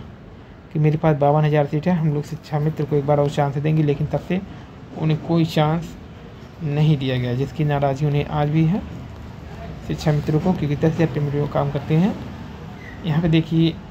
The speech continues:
बत्तीस हज़ार दो सौ पाँच, तो रश्मि गुप्ता, वीरेंद्र गुप्ता,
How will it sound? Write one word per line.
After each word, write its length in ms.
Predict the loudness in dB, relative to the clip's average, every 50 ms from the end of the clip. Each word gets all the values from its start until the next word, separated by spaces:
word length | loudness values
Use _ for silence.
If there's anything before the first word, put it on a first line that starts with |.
| -8 -2
बत्तीस 280 | -2 0 0 2 0 2
हज़ार 200 | 4 6 6 6
दो 120 | 4 2
सौ 120 | 2 0 0
पाँच, 460 | 0 2 2 0 0 -4 -8 -14 -14 -14 -16 -16 -14 -14 -16 -16 -16 -16 -16 -16 -16 -16 -16 -16 -18 -18 -18 -18 -18 -18 -18 -18 -16 -16 -12 -6 -2
तो 220 | 0 0 2 4
रश्मि 420 | 4 4 2 2 0 0 0 2 2 0 -2 -2 -6 -14 -14 -12 -10
गुप्ता, 500 | -6 -4 -4 -4 -2 2 2 2 2 0 -4 -8 -12 -14 -16 -16 -18 -18 -18 -18 -18 -18 -12 -8
वीरेंद्र 440 | -6 -2 0 0 2 2 2 2 2
गुप्ता, 400 | 0 -2 -4 0 2 2 2